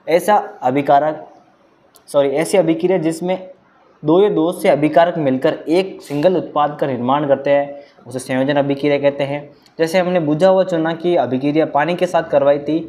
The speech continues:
तो, sorry, बिना बुझा हुआ चूना की अभिक्रिया हमने पानी के साथ करवाई थी तो बुझा हुआ चूना प्राप्त हुआ था, यानी कैल्शियम ऑक्साइड को हम हाइड्रोजन डाइऑक्साइड के साथ में रिएक्शन कराते हैं तो कैल्शियम हाइड्रोक्साइड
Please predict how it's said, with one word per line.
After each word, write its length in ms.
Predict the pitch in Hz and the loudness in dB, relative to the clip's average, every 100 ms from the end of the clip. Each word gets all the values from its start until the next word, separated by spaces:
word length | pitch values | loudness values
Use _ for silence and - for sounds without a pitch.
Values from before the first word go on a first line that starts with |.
| - - - | -12 -20 -8
तो, 460 | 139 135 156 180 - - | -2 0 0 -4 -10 -20
sorry, 260 | - 165 135 | -6 -2 -2
बिना 280 | 117 151 214 | 0 0 2
बुझा 220 | 185 180 | 0 4
हुआ 160 | 185 185 | 4 2
चूना 260 | 185 151 156 | -2 -2 -2
की 120 | 151 | 0
अभिक्रिया 380 | 139 135 151 151 | -2 -2 -2 -2
हमने 180 | 143 143 | -2 -4
पानी 260 | 139 143 143 | -4 -4 -6
के 80 | |
साथ 160 | 135 135 | -6 -6
करवाई 340 | 131 120 135 139 | -4 0 2 2
थी 200 | 139 147 - - _ | -2 -4 -8 -20 _
तो 60 | 165 | -2
बुझा 260 | 170 185 202 | 0 4 2
हुआ 200 | 190 185 | 2 0
चूना 300 | 170 143 139 | -2 -2 -2
प्राप्त 360 | 120 117 - | 0 -2 -2
हुआ 160 | 117 113 | -4 -4
था, 140 | 110 | -4
यानी 220 | 113 131 | -4 -4
कैल्शियम 420 | 147 170 190 214 190 | 2 2 2 -2 -2
ऑक्साइड 420 | 165 - 160 160 | -2 0 -2 0
को 120 | 175 | -2
हम 300 | 160 160 160 - _ - - | -2 -4 -8 -14 _ -20 -4
हाइड्रोजन 400 | 151 156 170 180 | -2 0 -2 0
डाइऑक्साइड 500 | 156 139 - 139 139 | 2 2 2 -2 -2
के 80 | |
साथ 220 | 139 143 143 | -2 0 0
में 200 | 151 135 | -2 -2
रिएक्शन 420 | 117 - - 151 | -4 -6 -8 -2
कराते 340 | 135 131 - 143 | 0 0 0 -4
हैं 220 | 147 170 - _ _ | -6 -10 -16 _ _
तो 60 | 165 | -2
कैल्शियम 600 | 190 202 202 208 196 127 | 2 2 0 -2 -2 -2
हाइड्रोक्साइड 1800 | - 127 123 156 156 - _ _ _ _ _ _ - 123 - 135 170 | -2 -2 -2 -4 -4 -8 _ _ _ _ _ _ -12 -8 -2 0 0